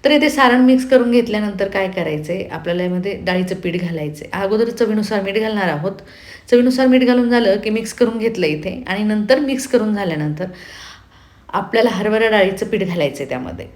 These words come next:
तर हरभरा डाळीचं पीठ घालताना काय करायचं, चमच्याच्या साहाय्याने घालायचं आहे. इथे दोन चमचे हरभरा डाळीचं पीठ मी इथे घालून घेतलेलं आहे. तर दोन चमचे झाल्यानंतर काय करायचं, मिक्स करून घ्यायचं आहे. मिक्स करून घेतल्यानंतर आपल्याला अगोदर चमच्याच्या साहाय्यानेच मिक्स करायचं आहे, नंतर आपल्याला काय करायचं, थोडंसं पाणी घालायचं आहे त्यामध्ये.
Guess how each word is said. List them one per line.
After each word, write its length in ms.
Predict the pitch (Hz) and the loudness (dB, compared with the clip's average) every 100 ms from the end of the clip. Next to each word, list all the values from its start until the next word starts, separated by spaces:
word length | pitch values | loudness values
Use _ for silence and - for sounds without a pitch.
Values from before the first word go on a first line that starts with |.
| - | -10
तर 80 | 180 | -6
हरभरा 320 | 180 180 185 | -2 0 0
डाळीचं 340 | 185 190 185 185 | 2 0 0 -4
पीठ 180 | 185 | -2
घालताना 400 | 196 190 185 180 | -2 -2 -2 -4
काय 160 | 170 165 | -4 -6
करायचं, 360 | 156 151 156 185 | -6 -6 -6 -6
चमच्याच्या 440 | 185 170 175 175 | -4 -4 -4 -4
साहाय्याने 360 | 170 165 175 160 | -6 -6 -6 -6
घालायचं 400 | 160 147 - 123 | -6 -8 -8 -10
आहे. 80 | - | -8
इथे 320 | 120 165 - - - - _ | -8 -6 -8 -14 -20 -20 _
दोन 260 | 165 202 226 | -2 -2 0
चमचे 340 | 247 226 226 | 0 0 0
हरभरा 260 | 220 190 180 | 2 2 2
डाळीचं 300 | 170 170 185 | 2 0 -2
पीठ 160 | 180 175 | -6 -4
मी 120 | 175 | -6
इथे 140 | 175 | -4
घालून 260 | 175 175 180 | -6 -2 -2
घेतलेलं 360 | 180 170 156 | -2 -2 -2
आहे. 260 | 151 190 240 - - _ - - - - - - - - - | -4 -8 -12 -12 -20 _ -20 -20 -20 -20 -20 -20 -20 -18 2
तर 100 | 262 | 4
दोन 260 | 254 262 277 | 6 6 6
चमचे 280 | 285 262 285 | 0 2 2
झाल्यानंतर 520 | 269 240 214 196 190 | 4 2 2 -2 -2
काय 140 | 196 | 0
करायचं, 360 | 190 190 196 233 | 0 0 0 -2
मिक्स 240 | 233 233 - | -2 -6 -2
करून 260 | 233 220 | -2 0
घ्यायचं 360 | 208 190 - 185 | -2 -2 -2 -6
आहे. 100 | - | -8
मिक्स 380 | 196 214 208 - | -4 -4 -4 -4
करून 320 | 220 214 214 | -2 0 -2
घेतल्यानंतर 880 | 202 185 170 170 170 165 151 202 208 | -2 -6 -4 -4 -4 -6 -6 -6 -4
आपल्याला 320 | 175 165 156 | -4 -4 -6
अगोदर 360 | - 190 240 240 | -4 2 2 2
चमच्याच्या 420 | - 214 208 214 | -2 -4 -4 -6
साहाय्यानेच 440 | 214 214 226 233 233 | -6 -6 -4 -4 -4
मिक्स 200 | 208 - | -8 -6
करायचं 400 | 180 151 147 190 | -4 -2 -4 -6
आहे, 100 | 214 | -6
नंतर 400 | 208 208 202 254 | -4 -2 -2 -2
आपल्याला 320 | 233 196 175 | -2 -2 -4
काय 180 | 170 151 | -2 -6
करायचं, 280 | 151 147 180 | -6 -6 -8
थोडंसं 300 | 185 202 190 | -6 -6 -6
पाणी 240 | 202 170 180 | -6 -4 -2
घालायचं 320 | 175 147 131 | -2 -4 -6
आहे 80 | - | -12
त्यामध्ये. 320 | 92 - - | -12 -14 -16